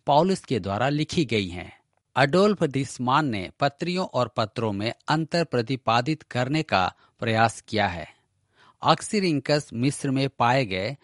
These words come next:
ताड़पत्रों का परीक्षण करके उसने साहित्यिक एवं असाहित्यिक दस्तावेजों में अंतर पहचाना और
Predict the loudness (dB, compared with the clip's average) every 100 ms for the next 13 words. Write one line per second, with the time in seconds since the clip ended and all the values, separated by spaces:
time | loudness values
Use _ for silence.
0 | _ _ 4 4 4 0 -6 -2 -4 0
1 | 2 2 0 -4 -4 -2 -6 -6 -2 0
2 | 0 0 -6 -6 -10 -10 -10 -6 -6 -6
3 | -10 -20 -18 -2 0 2 -2 _ -6 -4
4 | -6 2 4 4 2 0 0 0 -2 0
5 | 0 -2 -6 -6 -10 _ -16 0 0 0
6 | 2 2 2 0 0 -2 -2 -2 -4 -2
7 | -2 -2 -4 -4 -4 -2 -2 -8 -12 _
8 | _ 0 2 2